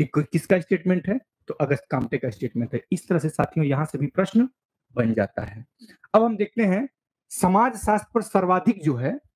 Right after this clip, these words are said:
प्रभाव जीव विज्ञान का पड़ता है। अगस्त कांटे साहब कहते हैं कि समाजशास्त्र पर सबसे ज्यादा प्रभाव,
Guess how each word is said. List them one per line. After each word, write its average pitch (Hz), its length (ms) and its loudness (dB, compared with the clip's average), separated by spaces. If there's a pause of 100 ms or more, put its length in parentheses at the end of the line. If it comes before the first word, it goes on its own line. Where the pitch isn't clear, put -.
(320)
प्रभाव 196 440 2
जीव 214 160 0
विज्ञान 143 360 0
का 127 100 -6
पड़ता 113 300 -6
है। 120 80 0
अगस्त 156 200 -2
कांटे 170 260 0
साहब 185 260 0
कहते 156 200 0
हैं 180 220 0 (300)
कि 185 120 2
समाजशास्त्र 170 720 -2
पर 208 40 0
सबसे 196 400 -2
ज्यादा 208 140 -2
प्रभाव, 147 540 -2